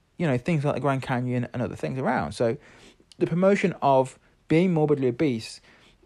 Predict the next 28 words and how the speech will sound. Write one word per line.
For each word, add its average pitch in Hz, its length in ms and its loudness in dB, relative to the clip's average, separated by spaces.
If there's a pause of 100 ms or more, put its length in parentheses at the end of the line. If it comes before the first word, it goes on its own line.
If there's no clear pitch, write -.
(280)
th-, - 140 -10
from 143 500 0
all 180 160 4
those 175 160 2
factors, 131 580 -4 (220)
is 120 160 -8
wrong. 78 280 -6 (460)
It 143 120 -6
comes 233 200 4
from 220 120 -2
a 180 40 0
good 170 180 2
place, - 540 0 (920)
but 143 120 6
it 120 100 -10
just 160 240 -2
means 131 360 -2
that - 260 -8
it's, - 280 -18
it's - 140 -14
wrong, 95 180 -10
okay? 131 220 -8 (240)
So 156 280 4 (340)
the 156 100 0
glorification 185 720 4
of 131 280 0
being 135 160 0
obese 123 480 -2